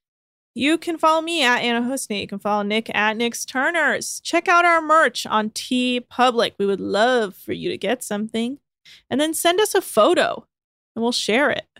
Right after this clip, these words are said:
We'd love to see photos of you guys in our merch. And, uh, yeah, leave us a five-star review if you feel so inclined. We'd really appreciate it. We'd love it, actually. It'd be nice to, s-, you know, have some nice, kind words. 'Cause let me tell ya,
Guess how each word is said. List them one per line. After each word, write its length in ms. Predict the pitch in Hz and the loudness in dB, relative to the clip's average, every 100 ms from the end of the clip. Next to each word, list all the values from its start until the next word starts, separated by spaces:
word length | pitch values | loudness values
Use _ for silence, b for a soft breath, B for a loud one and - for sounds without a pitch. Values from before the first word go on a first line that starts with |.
| _ | _
We'd 140 | - 247 | -4 -2
love 300 | 240 226 247 | 2 2 2
to 100 | 254 | -6
see 160 | - | -4
photos 360 | 240 208 208 214 | -2 0 0 0
of 60 | 196 | -2
you 80 | |
guys 240 | 185 185 208 | -2 0 0
in 80 | 190 | -2
our 120 | 185 | -4
merch. 480 | 190 196 - - - _ _ _ _ _ | -2 -4 -4 -10 -12 _ _ _ _ _
And, 360 | 240 277 294 285 | 0 0 0 4
uh, 160 | 302 294 | 4 4
yeah, 240 | 403 480 | 4 4
leave 160 | 381 392 | 4 2
us 140 | 415 | 0
a 60 | 392 | -2
five-star 460 | - 381 359 381 370 | 2 2 2 0 0
review 260 | 349 370 | 2 0
if 100 | 359 | 0
you 60 | 320 | -2
feel 140 | 330 | -4
so 160 | 330 330 | -2 -4
inclined. 440 | 320 339 349 330 | -2 0 0 0
We'd 180 | 311 285 | -2 -2
really 220 | 277 277 | -2 0
appreciate 580 | 262 - 285 - 269 262 | -2 -2 -2 0 2 4
it. 260 | 262 277 - _ | 2 0 -6 _
We'd 160 | 262 285 | -2 0
love 360 | 233 220 240 | 2 4 4
it, 100 | 254 | 2
actually. 540 | - - - - 76 - B B - | 0 -2 -6 -8 -8 -10 B B -4
It'd 120 | 240 | 0
be 120 | 285 | 2
nice 720 | 254 202 240 277 277 240 226 | 0 0 0 0 0 0 -2
to, 120 | - 220 | -4 -8
s-, 240 | - - B B B | -8 -12 B B B
you 80 | 247 | -2
know, 100 | 254 | 0
have 180 | 240 262 | 0 -2
some 220 | - 233 | -2 0
nice, 320 | 185 233 - | 2 0 -2
kind 460 | - - 233 247 226 | -10 -2 0 2 0
words. 680 | 208 196 254 277 254 233 - B B B _ | 0 2 2 2 0 -2 -10 B B B _
'Cause 240 | - 208 | -2 0
let 240 | 196 196 277 | 2 4 4
me 140 | 330 | 2
tell 300 | 294 - 294 | 0 0 2
ya, 340 | 330 294 254 | 2 0 -2